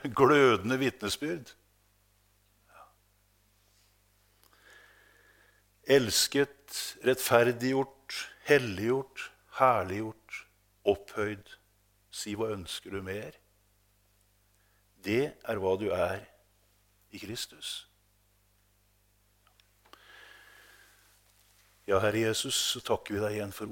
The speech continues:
ordet ditt, for evangeliet. Måtte det gå opp for hvert enkelt hjerte her i kveld, denne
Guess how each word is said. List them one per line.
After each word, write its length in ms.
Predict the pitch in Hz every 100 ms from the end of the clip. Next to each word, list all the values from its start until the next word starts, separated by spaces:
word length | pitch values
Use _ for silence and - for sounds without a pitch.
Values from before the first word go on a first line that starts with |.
| 95
ordet 220 | 92 95
ditt, 200 | 101 -
for 180 | - 98
evangeliet. 840 | 95 98 87 85 80 82 82 - - - - _ _ _ _ _ _ -
Måtte 380 | 95 - - 98
det 80 | 101
gå 140 | 98
opp 160 | 90 -
for 240 | 98 92 90
hvert 180 | 95 -
enkelt 280 | 95 87 92
hjerte 360 | 104 92 - 98
her 120 | 95
i 60 | 101
kveld, 280 | 104 120 135 - _ _ _ _ _ _ _ _ _ _ _ -
denne 300 | 87 92